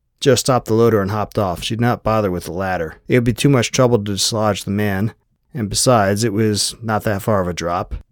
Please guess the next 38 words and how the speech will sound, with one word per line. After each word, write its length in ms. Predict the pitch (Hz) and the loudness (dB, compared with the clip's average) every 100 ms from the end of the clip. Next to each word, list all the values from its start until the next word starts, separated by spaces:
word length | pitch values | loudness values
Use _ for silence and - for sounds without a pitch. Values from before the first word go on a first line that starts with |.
| _ | _
Nothing 260 | - 123 127 | 0 0 0
she 140 | - | -2
had 100 | 110 | 0
not 200 | 107 95 | 0 -2
done 160 | 101 90 | -2 -4
before, 480 | 80 - 113 87 98 | -6 -4 -4 -2 -4
so 220 | - 127 | -2 0
naturally, 600 | 113 151 - 95 113 131 _ _ _ | 2 0 -2 -4 -4 -4 _ _ _
she 180 | - 147 | -2 2
rolled 240 | 135 131 | 4 4
her 120 | 127 | 4
ankle 280 | 123 143 110 | 2 2 0
painfully 560 | 107 147 156 - 85 92 | 0 2 2 0 -4 -2
as 80 | 104 | -2
she 160 | - | -2
landed. 440 | 90 107 90 78 - _ _ _ _ _ - | -4 -4 -4 -8 -14 _ _ _ _ _ -6
"Damn 320 | 92 101 110 | -4 -2 0
it," 160 | 117 - - | 0 -2 -16
she 200 | - - | -10 -6
muttered. 440 | 95 98 95 101 - - _ _ _ _ | -4 -2 -2 -4 -6 -20 _ _ _ _
"She 200 | - - | -8 0
may 140 | 147 127 | 4 4
have 200 | 101 - | 2 0
broken 360 | 107 117 98 | 0 0 -2
something, 500 | 87 95 85 101 107 - | -6 -8 -6 -4 -6 -8
or 160 | 131 123 | -4 0
had 160 | 135 127 | 2 2
she 120 | 135 | 0
just 220 | 120 117 | 0 0
sprained 400 | - 104 120 123 | 0 -2 -2 -2
it? 200 | - - - _ _ _ | -6 -14 -20 _ _ _
No 120 | 110 | -4
time 240 | 104 117 101 | -2 -2 0
to 60 | |
worry 160 | 104 107 | 0 0
about 220 | 95 95 | 0 -4
it 80 | 87 | -4
now." 420 | 104 104 90 90 | -4 -4 -4 -8